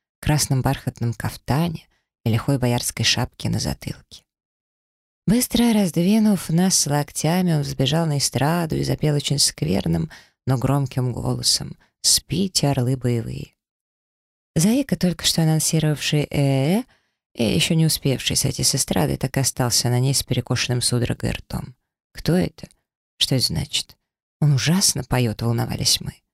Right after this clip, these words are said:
Гуськин смущенно отворачивался. «Да, поет он действительно, как мать родила».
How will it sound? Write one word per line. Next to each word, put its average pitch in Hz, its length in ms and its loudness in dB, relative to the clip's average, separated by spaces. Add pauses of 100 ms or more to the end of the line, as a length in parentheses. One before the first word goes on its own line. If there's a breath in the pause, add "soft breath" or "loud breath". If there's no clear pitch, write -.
(560 soft breath)
Гуськин 123 380 2
смущенно 117 520 0
отворачивался. - 840 -2 (720)
«Да, 233 400 4
поет 185 300 2
он 165 100 4
действительно, 156 640 0
как - 240 -8
мать 139 400 0
родила». 160 480 -6